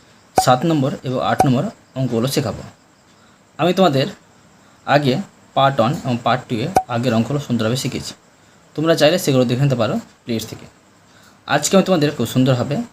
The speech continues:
এবং সঠিক নিয়মে অঙ্কগুলো শেখাবো, তোমরা পুরো ভিডিওটা ভালোভাবে দেখবে, নয়তো বুঝতে পারবে না এবং বেশি দিন মনে রাখতে পারবে না। চলো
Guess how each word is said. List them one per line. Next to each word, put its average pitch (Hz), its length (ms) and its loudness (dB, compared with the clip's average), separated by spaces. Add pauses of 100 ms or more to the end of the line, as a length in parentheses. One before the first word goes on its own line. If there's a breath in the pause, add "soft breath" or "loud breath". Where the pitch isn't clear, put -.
(800)
এবং 135 140 -2 (100)
সঠিক 139 200 0
নিয়মে 135 240 4
অঙ্কগুলো 120 240 2
শেখাবো, 113 300 0 (420)
তোমরা 123 180 2
পুরো 131 200 -4
ভিডিওটা 120 240 2
ভালোভাবে 113 240 2
দেখবে, - 260 -8 (680)
নয়তো 147 220 0
বুঝতে 127 240 0
পারবে 135 140 4
না 170 100 -2 (160)
এবং 127 180 0
বেশি 117 220 0
দিন 220 80 2 (460)
মনে 175 160 4
রাখতে 127 160 -2
পারবে 98 180 -4
না। - 60 -20 (280)
চলো 170 180 -4